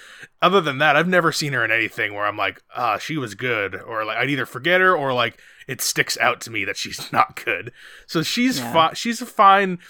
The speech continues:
Speaker 1: as, like, this almost campy B, B movie, uh, over the top villain,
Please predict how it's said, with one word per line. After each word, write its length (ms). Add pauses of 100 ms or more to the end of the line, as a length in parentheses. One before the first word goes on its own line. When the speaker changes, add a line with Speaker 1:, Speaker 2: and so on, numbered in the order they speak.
(280)
Speaker 1:
as, 200
like, 220
this 220 (320)
almost 440
campy 480 (100)
B, 460
B 280
movie, 760
uh, 540 (240)
over 260
the 80
top 460
villain, 520